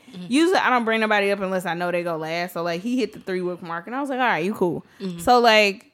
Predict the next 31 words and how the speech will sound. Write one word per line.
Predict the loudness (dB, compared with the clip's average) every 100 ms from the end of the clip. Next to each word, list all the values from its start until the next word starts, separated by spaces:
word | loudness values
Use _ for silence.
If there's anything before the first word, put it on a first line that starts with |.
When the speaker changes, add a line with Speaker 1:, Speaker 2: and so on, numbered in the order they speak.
| _ _ _ _ _ _ _
Speaker 2:
when | -2 4 6 6 6 4 0 -2 -6 _ _ _
he | -4 -2
told | 0 4 4
me | 4
he | 2
was | 2 0
celibate, | 2 4 4 2
I | 4 2
was | 2
just | 0
like, | 2 2 0 -4 _ _ _ _ -12 -12 -2 6
"Oh." | 8 8 4 -6 -18 -20 -20 -20 -12 2
I | 4
said, | 8 10
like, | 10 8
"Did | 8
Speaker 1:
Like, | 6
Speaker 2:
he" | 6
Speaker 1:
how | 6 4
celibate? | 4 4 4 2 0 4
Speaker 2:
Yeah, | 8
Speaker 1:
Like | 10
Speaker 2:
I | 8 8 6
asked | 6
him, |
I | 4
was |
like, | 6 4 4
"How | 4 6 6
celibate?" | 4 2
Like, | 2 0 -2